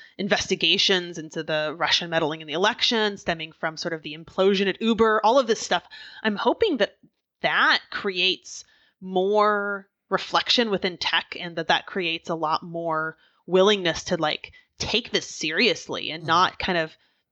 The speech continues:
Speaker 1: make fixes ad hoc, but to really think about, why do we keep letting this happen?
Speaker 2: Yeah. Well, we need to lighten the mood a little bit. So what is the funniest example of poorly designed software in your book? So
Speaker 1: Oh my gosh.
Speaker 2: the one that stood out to me was the, uh, the Withings talking about, uh, ba-, uh,
Speaker 1: Yes.
Speaker 2: weight loss in a,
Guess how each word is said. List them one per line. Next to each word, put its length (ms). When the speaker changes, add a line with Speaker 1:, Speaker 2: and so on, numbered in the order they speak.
Speaker 1:
make 240
fixes 480
ad 200
hoc, 460
but 120
to 80
really 240
think 240
about, 380
why 160
do 80
we 80
keep 200
letting 180
this 140
happen? 340
Speaker 2:
Yeah. 240
Well, 160
we 100
need 140
to 80
lighten 220
the 80
mood 180
a 60
little 160
bit. 180
So 140
what 160
is 100
the 80
funniest 400
example 460
of 80
poorly 260
designed 360
software 360
in 80
your 100
book? 220
So 200
Speaker 1:
Oh 60
my 120
gosh. 320
Speaker 2:
the 80
one 160
that 80
stood 240
out 140
to 100
me 180
was 280
the, 320
uh, 60
the 80
Withings 480
talking 300
about, 320
uh, 300
ba-, 180
uh, 60
Speaker 1:
Yes. 400
Speaker 2:
weight 160
loss 460
in 200
a, 80